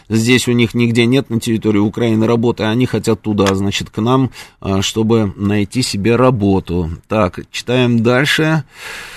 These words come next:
Ой, много сообщений. Вот, сообщают, что, э,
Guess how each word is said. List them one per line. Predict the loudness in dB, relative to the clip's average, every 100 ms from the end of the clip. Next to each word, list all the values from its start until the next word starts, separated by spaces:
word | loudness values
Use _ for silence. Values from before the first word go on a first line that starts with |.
| -20 -20 _ _ _ -2
Ой, | 2 4
много | 4 2 0
сообщений. | -4 -4 -2 0 0 -2 -4 -6 -8 -10 -12 -14 -18 -20 _ _ _ _ _ _ _ _ _ _
Вот, | 2 4 4
сообщают, | 4 2 2 2 4 2
что, | 0 2 2 0 -6 -4
э, | -2